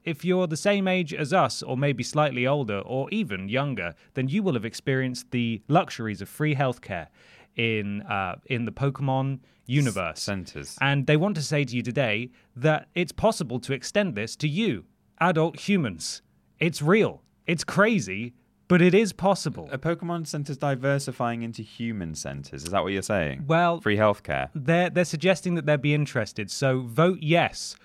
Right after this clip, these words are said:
Speaker 1: on, uh, Bill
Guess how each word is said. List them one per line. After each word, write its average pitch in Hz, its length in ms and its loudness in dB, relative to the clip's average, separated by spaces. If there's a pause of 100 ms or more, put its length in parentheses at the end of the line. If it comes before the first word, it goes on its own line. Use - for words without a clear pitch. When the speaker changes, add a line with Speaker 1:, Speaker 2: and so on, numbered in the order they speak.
(280)
Speaker 1:
on, 120 580 2 (460)
uh, 104 200 0
Bill 147 640 2